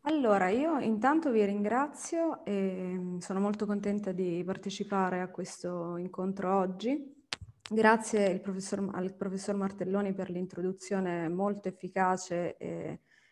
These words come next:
e devo dire di ampio respiro che, eh, che ha illustrato.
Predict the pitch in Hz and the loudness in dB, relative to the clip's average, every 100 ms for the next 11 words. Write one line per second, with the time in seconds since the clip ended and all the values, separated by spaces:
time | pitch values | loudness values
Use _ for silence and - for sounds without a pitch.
0 | _ 185 190 190 220 196 190 190 196 185 | _ -2 2 6 6 8 8 6 2 -2
1 | 180 - 202 214 190 170 175 165 165 - | -2 -4 2 4 4 2 0 0 0 -2
2 | - - - - - - - - 92 - | -4 -6 -10 -14 -10 -8 -8 -10 -12 -14
3 | - 170 175 185 185 - 175 165 165 220 | -6 -2 0 -2 -2 0 2 2 0 -2